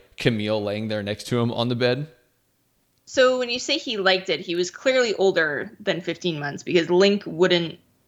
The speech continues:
Speaker 2: understand, I don't think. Like, if I bought him a new bed, he wouldn't be excited about it.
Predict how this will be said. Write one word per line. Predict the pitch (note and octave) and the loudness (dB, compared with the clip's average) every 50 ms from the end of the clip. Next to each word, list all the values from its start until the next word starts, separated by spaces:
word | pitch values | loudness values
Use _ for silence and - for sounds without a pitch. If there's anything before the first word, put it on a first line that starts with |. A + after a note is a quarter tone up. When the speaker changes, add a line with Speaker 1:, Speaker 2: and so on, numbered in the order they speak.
| _ _ _ _ _ _ _ _ _ _ _ _ _ - | _ _ _ _ _ _ _ _ _ _ _ _ _ -8
Speaker 2:
understand, | - F3 F3 E3 D#3 D#3 - - D3+ C#3 A#2+ A#2 - G2 - - - - - - _ - | -6 -4 -4 -4 -4 -4 -6 -4 -4 -4 -4 -4 -6 -8 -10 -14 -16 -18 -18 -14 _ -6
I | |
don't | - D#2 C#2 C2+ | -6 -6 -6 -4
think. | - - - - - - - | -6 -6 -6 -8 -12 -6 0
Like, | - D3 C#3+ C3+ - - - | 0 0 0 -2 -8 -8 -6
if | F#3 - | -2 0
I | F3 F#3+ | 0 2
bought | F#3+ A#3 A#3 A3 | 4 4 2 2
him | G#3+ G3 | 2 0
a | G3 | -2
new | F#3 F#3 F3 | -2 -4 -2
bed, | - F3 D#3 D3 F#3 | -2 -2 -2 -2 -4
he | F#3 E3 | -8 -10
wouldn't | F3 F3 D#3 | -10 -12 -10
be | C#3+ D#3+ | -10 -12
excited | D#3 D3+ - - - D#3 C#3+ - - - | -12 -12 -12 -12 -10 -10 -10 -10 -14 -16
about | - - - - - | -16 -14 -12 -10 -10
it. | - - - - | -10 -10 -10 -16